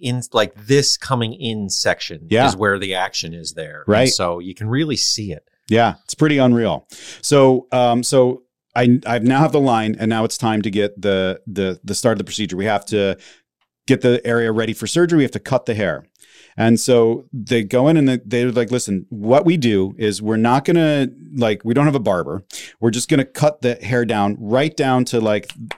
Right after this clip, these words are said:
Speaker 2: the, the very, like, a zero, basically."
Speaker 1: Okay.
Speaker 2: Right? So,
Speaker 1: Yep.
Speaker 2: like, if women, that's, like, basically just a little bit of hair left.
Speaker 1: Mm-hmm.
Speaker 2: And so they're gonna shave it all the way down, and we're not gonna fade it. We're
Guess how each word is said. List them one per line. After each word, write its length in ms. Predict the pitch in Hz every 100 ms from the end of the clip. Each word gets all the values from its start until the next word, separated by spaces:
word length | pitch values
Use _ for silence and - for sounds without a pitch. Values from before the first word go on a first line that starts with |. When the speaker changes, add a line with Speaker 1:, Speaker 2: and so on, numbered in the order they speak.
| -
Speaker 2:
the, 460 | 110 98 98 95 98
the 140 | 101
very, 320 | 95 110 110
like, 180 | 104 98
a 80 | 95
zero, 460 | 98 104 87 71
basically." 440 | 71 - - - -
Speaker 1:
Okay. 200 | 90 82
Speaker 2:
Right? 240 | 90 113 -
So, 180 | 95
Speaker 1:
Yep. 80 | 95
Speaker 2:
like, 120 | 95 -
if 200 | 104 92 -
women, 320 | 113 117 110
that's, 240 | 101 - -
like, 160 | 95 -
basically 420 | 95 85 90 90
just 200 | 87 -
a 20 |
little 240 | 85 87
bit 120 | 82 73
of 60 |
hair 160 | 73 65
left. 240 | 62 -
Speaker 1:
Mm-hmm. 180 | 107 123 190 - - _
Speaker 2:
And 220 | 107 120 117
so 100 | 123
they're 100 | 120
gonna 140 | 120 117 -
shave 280 | - 175 170
it 40 |
all 140 | 156
the 60 | 156
way 120 | 151
down, 360 | 131 120 117 117
and 140 | 117
we're 60 | 113 120
not 100 | 160
gonna 140 | 180
fade 260 | 160 139 120
it. 80 |
We're 60 | 120